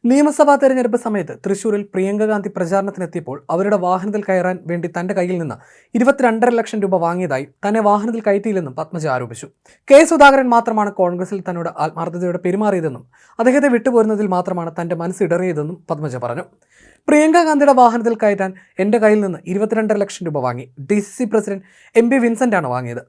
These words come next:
തരില്ലെന്ന് പറഞ്ഞപ്പോൾ എന്നാൽ ചേച്ചി ചേച്ചിയുടെ കാര്യം നോക്കെന്ന് പറഞ്ഞ് ഭീഷണിപ്പെടുത്തി. തിരഞ്ഞെടുപ്പ് സമയത്ത് നമ്മൾ എന്തും പേടിക്കണമല്ലോ,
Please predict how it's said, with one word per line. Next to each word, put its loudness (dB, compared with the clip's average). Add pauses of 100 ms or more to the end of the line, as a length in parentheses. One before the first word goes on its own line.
(120)
തരില്ലെന്ന് 6
പറഞ്ഞപ്പോൾ 2
എന്നാൽ -2 (100)
ചേച്ചി 2
ചേച്ചിയുടെ 0
കാര്യം 0
നോക്കെന്ന് -4
പറഞ്ഞ് -6
ഭീഷണിപ്പെടുത്തി. -10 (520)
തിരഞ്ഞെടുപ്പ് 4
സമയത്ത് 2
നമ്മൾ 0 (120)
എന്തും -2
പേടിക്കണമല്ലോ, -4